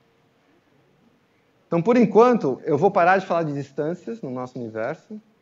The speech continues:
Tem a, a gente consegue, então, medir distâncias de, ah, alguns milhões de, ah, de anos-luz. E, ah, e,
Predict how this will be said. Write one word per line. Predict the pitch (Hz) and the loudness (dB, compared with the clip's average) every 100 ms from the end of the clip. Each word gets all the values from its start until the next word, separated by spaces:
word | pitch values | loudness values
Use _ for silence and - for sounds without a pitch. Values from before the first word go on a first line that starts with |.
| _ _ _ | _ _ _
Tem | 127 127 127 - | -10 -6 -6 -8
a, | 113 107 107 104 95 98 _ _ _ _ _ | -10 -10 -8 -10 -14 -20 _ _ _ _ _
a | - | -14
gente | 117 143 | -10 -6
consegue, | 180 151 - 180 | -4 0 4 4
então, | 165 170 | 4 2
medir | 147 139 | 0 -2
distâncias | 135 127 - 151 143 117 107 | -6 -6 -4 -4 -4 -6 -6
de, | 113 117 113 - - | -8 -6 -6 -8 -14
ah, | 110 107 101 98 95 _ _ _ _ _ | -12 -10 -10 -12 -16 _ _ _ _ _
alguns | - 117 120 151 127 - _ _ _ _ _ _ | -6 -4 -2 -2 -4 -10 _ _ _ _ _ _
milhões | 131 117 147 160 123 | -8 -4 -2 -2 -4
de, | 107 123 113 110 | -6 -4 -4 -2
ah, | 104 104 95 95 - - _ | -2 -2 -4 -8 -12 -20 _
de | 110 | -6
anos-luz. | 123 123 104 139 208 - - _ _ _ _ _ _ _ _ _ _ - - | -2 -2 -2 -2 -2 -6 -18 _ _ _ _ _ _ _ _ _ _ -20 -12
E, | - 139 160 175 - | 0 6 6 6 2
ah, | 139 135 131 131 127 101 | 2 4 2 -2 -6 -10
e, | - 127 | -10 -10